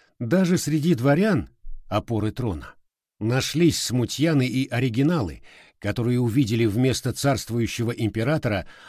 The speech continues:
даже не его ближайшего родственника. Михаил Александрович слабоват характером.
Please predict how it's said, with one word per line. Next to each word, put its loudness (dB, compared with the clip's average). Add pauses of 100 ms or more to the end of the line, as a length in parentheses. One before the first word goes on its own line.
даже 0
не 6
его 4
ближайшего 0
родственника. -8 (1900)
Михаил 2
Александрович 0
слабоват -2
характером. -6